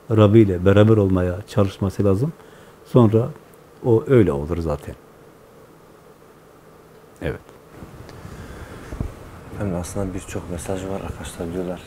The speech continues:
Speaker 2: zaman tamamdır efendim.
Speaker 1: Allah'ın selamı, rahmeti, bereketi, aşkı, muhabbeti, zatının tecellisi, esmasının tecellisi, güzelliğinin tecellisi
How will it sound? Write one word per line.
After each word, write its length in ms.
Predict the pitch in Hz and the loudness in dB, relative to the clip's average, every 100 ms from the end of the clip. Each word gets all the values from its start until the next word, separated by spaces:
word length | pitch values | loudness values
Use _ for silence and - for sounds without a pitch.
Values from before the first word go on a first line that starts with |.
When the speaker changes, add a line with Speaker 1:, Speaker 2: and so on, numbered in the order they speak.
| - - | -18 -12
Speaker 2:
zaman 300 | - 90 90 87 | -8 -6 -8 -10
tamamdır 320 | 87 87 90 | -10 -8 -10
efendim. 480 | 87 - - - - - - - - - - - - - - - | -12 -14 -14 -16 -18 -20 -20 -20 -20 -20 -20 -20 -20 -20 -20 2
Speaker 1:
Allah'ın 480 | 98 98 87 98 95 - - - - - - - - | 4 4 2 0 -2 -10 -20 -20 -20 -20 -20 -20 -20
selamı, 480 | - 101 90 87 87 92 - - | -4 0 2 2 0 -4 -10 -16
rahmeti, 460 | - 95 85 - 87 - - | -8 -4 -4 -4 -8 -8 -4
bereketi, 680 | 90 85 82 85 - 90 87 - | -2 -2 -2 -4 -2 -4 -4 -6
aşkı, 340 | 95 - - | -8 -8 -6
muhabbeti, 800 | 85 82 - 82 82 - - 92 - - - - - - | -4 -4 -6 -6 -6 -8 -8 -10 -12 -20 -20 -20 -20 -12
zatının 460 | 92 95 92 101 90 | -2 0 2 2 0
tecellisi, 760 | - 87 90 85 85 - 85 85 - | 0 -6 -4 -4 -6 -8 -8 -8 -8
esmasının 520 | 90 92 92 87 98 90 | -8 -4 -4 -4 -4 -6
tecellisi, 640 | - 95 82 82 - 80 | -8 -8 -6 -6 -10 -8
güzelliğinin 520 | 87 85 85 90 95 | -4 -2 0 0 -2
tecellisi 680 | 90 85 85 78 80 - 87 | -2 -4 -4 -4 -4 -8 -10